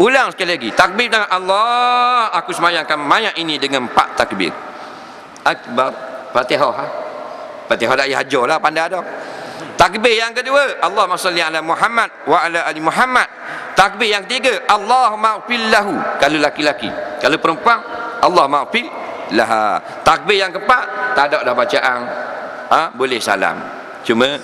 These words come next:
nak ambil yang sempurna, ada lagi lah tambahan bacaan yang lebih panjang. Eh? Ha. Cara ringkas mandi wajib.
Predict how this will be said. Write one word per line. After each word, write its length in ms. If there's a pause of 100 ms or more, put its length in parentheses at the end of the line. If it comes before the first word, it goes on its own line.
(600)
nak 160
ambil 300
yang 180
sempurna, 840
ada 240
lagi 240
lah 160
tambahan 560
bacaan 400
yang 160
lebih 260 (220)
panjang. 640 (260)
Eh? 180 (300)
Ha. 100 (3750)
Cara 240
ringkas 400
mandi 240
wajib. 400